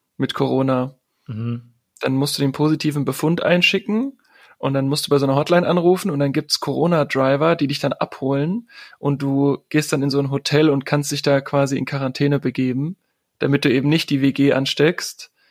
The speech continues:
Speaker 1: Und es ist einfach so smart, als ich das gestern gehört habe, es ist einfach so unfassbar gut, weil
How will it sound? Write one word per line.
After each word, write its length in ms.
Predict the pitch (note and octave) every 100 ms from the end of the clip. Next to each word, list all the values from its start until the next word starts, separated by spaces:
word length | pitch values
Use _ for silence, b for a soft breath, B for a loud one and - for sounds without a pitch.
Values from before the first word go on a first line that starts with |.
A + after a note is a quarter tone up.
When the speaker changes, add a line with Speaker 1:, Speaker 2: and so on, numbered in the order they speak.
| _ _ _
Speaker 1:
Und 380 | - D3 C#3 -
es 120 | - C#3+
ist 100 | -
einfach 280 | D3 D3 -
so 200 | - D#3+
smart, 420 | - D3+ D3+ D#3
als 120 | D3
ich 100 | D#3
das 80 | -
gestern 260 | D#3+ E3
gehört 300 | C#3+ C#3+ D#3
habe, 160 | D#3 D3
es 240 | - -
ist 60 | -
einfach 400 | D3 C#3+ D3 - -
so 320 | C#3 C#3+ E3+
unfassbar 800 | F#3 - F#3 F#3+ - F3 - D3+
gut, 360 | C#3+ D#3+ F3 F3
weil 240 | C#3 C#3